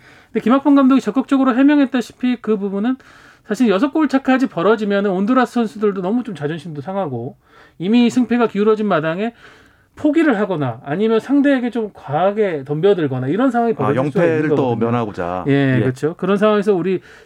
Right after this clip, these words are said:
Speaker 1: 다쳤을 경우에는 우리 손해가 좀 크기 때문에 그 부분에 대한 의중이 조금 더 컸던 것 같고요. 저는 뭐 김학범 감독의 생각도 이해가 되고, 이강인 선수는 정확히 이제 그 부분에 대한 코멘트는 하진 않았습니다만은,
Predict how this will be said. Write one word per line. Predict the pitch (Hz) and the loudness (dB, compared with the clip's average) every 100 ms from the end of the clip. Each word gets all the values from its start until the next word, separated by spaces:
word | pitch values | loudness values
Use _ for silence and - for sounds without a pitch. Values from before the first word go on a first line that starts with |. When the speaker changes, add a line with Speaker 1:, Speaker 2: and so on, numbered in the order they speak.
| - | -10
Speaker 1:
다쳤을 | 156 - - - 294 | -8 -6 -8 0 0
경우에는 | 254 240 226 220 | 2 2 2 0
우리 | 175 170 208 | 0 -2 -4
손해가 | 214 202 190 | -2 -2 -4
좀 | 185 | -8
크기 | - 269 285 | -10 -4 -2
때문에 | - 139 117 120 160 139 _ _ - | -2 -4 -6 -8 -10 -12 _ _ -10
그 | 175 | -6
부분에 | 156 147 165 156 | -2 -2 -2 -2
대한 | 156 151 127 | 0 0 0
의중이 | 123 151 | 0 -4
조금 | 139 143 147 127 131 - _ | -4 -6 -6 -6 -8 -20 _
더 | - | -14
컸던 | 127 185 - 214 | -10 -8 -4 -2
것 | 294 | -2
같고요. | 165 - 151 175 | -4 -6 -8 -4
저는 | 180 233 277 | 0 4 6
뭐 | 262 233 | 6 6
김학범 | 214 220 240 269 | 4 0 4 2
감독의 | 233 220 208 208 | 4 2 2 2
생각도 | 196 240 220 233 | 0 -4 -4 -4
이해가 | 151 143 180 | -2 0 0
되고, | 151 120 170 147 - - - - | -4 -8 -8 -10 -10 -20 -20 -10
이강인 | 180 262 311 294 | 0 0 2 4
선수는 | 285 240 277 277 | 4 4 4 4
정확히 | 214 220 247 254 | 4 0 2 0
이제 | 208 | 0
그 | - 214 | 0 0
부분에 | 233 240 233 | 0 2 2
대한 | 214 208 | 2 0
코멘트는 | 247 254 233 220 220 208 - _ _ | -4 -4 -2 -4 -4 -6 -12 _ _
하진 | - 311 269 | -8 -4 -4
않았습니다만은, | 127 135 156 135 123 117 120 165 156 | -4 -6 -6 -6 -6 -8 -8 -8 -10